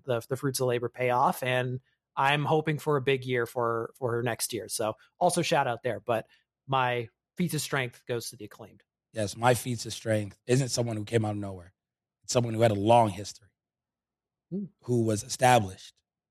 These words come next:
Speaker 2: To many, has been one of the best wrestlers, best workers of the past decade. Gotten exponentially better. Not better, but finally can shine. Sami Zayn.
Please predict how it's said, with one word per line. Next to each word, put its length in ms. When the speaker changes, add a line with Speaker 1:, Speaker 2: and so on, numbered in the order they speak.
Speaker 2:
To 80
many, 420
has 220
been 360
one 120
of 100
the 40
best 240
wrestlers, 640
best 240
workers 480
of 60
the 40
past 240
decade. 360
Gotten 240
exponentially 680
better. 260
Not 140
better, 300
but 280
finally 380
can 120
shine. 360
Sami 320
Zayn. 260